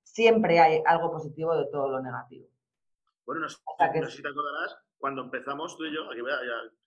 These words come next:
Speaker 2: confesar cosas, cuando
Speaker 1: <laughs>
Speaker 2: empezamos tú y yo en, en Motivalia, que hacías una cosa que se llamaba Coaching Circus, que era, bueno, pues eran prácticas
Speaker 1: Sí.
Speaker 2: entre los compañeros y tal, y yo tenía mi problema con las adicciones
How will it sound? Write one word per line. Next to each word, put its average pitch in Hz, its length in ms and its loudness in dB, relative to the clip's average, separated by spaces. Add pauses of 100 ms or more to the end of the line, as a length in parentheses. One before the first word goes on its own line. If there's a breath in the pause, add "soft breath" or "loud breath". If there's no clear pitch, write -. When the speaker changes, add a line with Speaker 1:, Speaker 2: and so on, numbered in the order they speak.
(260)
Speaker 2:
confesar 127 420 -10
cosas, 151 360 -6 (300)
cuando 127 240 -2
Speaker 1:
<laughs> 135 400 -2
Speaker 2:
empezamos - 80 -14
tú 143 60 -8
y 143 100 -8
yo 165 320 -4 (300)
en, 123 440 -8
en 123 140 -10
Motivalia, 123 560 -6
que 151 80 -6 (100)
hacías 107 420 -10
una 110 280 -14
cosa 117 240 -12
que 107 80 -14
se 107 100 -12
llamaba 107 280 -10
Coaching 113 400 -10
Circus, 143 340 -10
que 107 80 -8
era, 104 120 -4
bueno, 127 240 -12
pues - 340 -18
eran 107 200 -14
prácticas 123 680 -6
Speaker 1:
Sí. - 60 -20 (120)
Speaker 2:
entre 117 240 -8
los 117 180 -6
compañeros 127 600 -8
y 123 80 -8
tal, 123 140 -6 (640 loud breath)
y 131 160 -6
yo 113 120 -4
tenía 117 260 -8
mi 117 140 -8
problema 104 400 -10
con 104 200 -14
las 95 180 -14
adicciones 131 680 -10